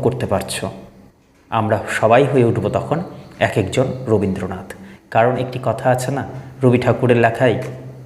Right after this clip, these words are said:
যে "একাকী গায়কের নহে তো গান, গাহিতে হবে দুইজনে, একজন গাহিবে খুলিয়া গলা,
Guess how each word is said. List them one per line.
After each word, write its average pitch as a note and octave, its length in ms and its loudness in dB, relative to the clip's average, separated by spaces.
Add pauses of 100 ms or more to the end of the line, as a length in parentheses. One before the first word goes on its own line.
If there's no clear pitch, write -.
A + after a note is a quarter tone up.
(640)
যে C#3+ 120 4
"একাকী F3 520 2
গায়কের F3 680 4
নহে D3+ 300 2
তো E3 100 6
গান, C3+ 400 4 (420)
গাহিতে B2 420 2
হবে E3+ 260 2
দুইজনে, B2 640 2 (720)
একজন E3+ 560 4
গাহিবে F#3 400 6
খুলিয়া E3+ 520 6
গলা, C3 440 4